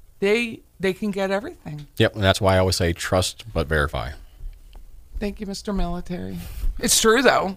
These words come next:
Speaker 2: Yep.
Speaker 1: Because you, you, you can't really trust anything,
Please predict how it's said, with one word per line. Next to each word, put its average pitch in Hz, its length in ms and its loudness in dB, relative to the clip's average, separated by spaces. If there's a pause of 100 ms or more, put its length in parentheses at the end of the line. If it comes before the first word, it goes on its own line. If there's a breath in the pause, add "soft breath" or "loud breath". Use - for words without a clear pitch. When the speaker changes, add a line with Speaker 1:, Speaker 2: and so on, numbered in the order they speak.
Speaker 2:
Yep. 127 240 2 (800)
Speaker 1:
Because 208 320 2
you, 214 100 -4
you, 226 180 0 (180)
you 202 140 -2 (120)
can't 233 260 2
really 196 180 0
trust - 340 -2
anything, - 580 -4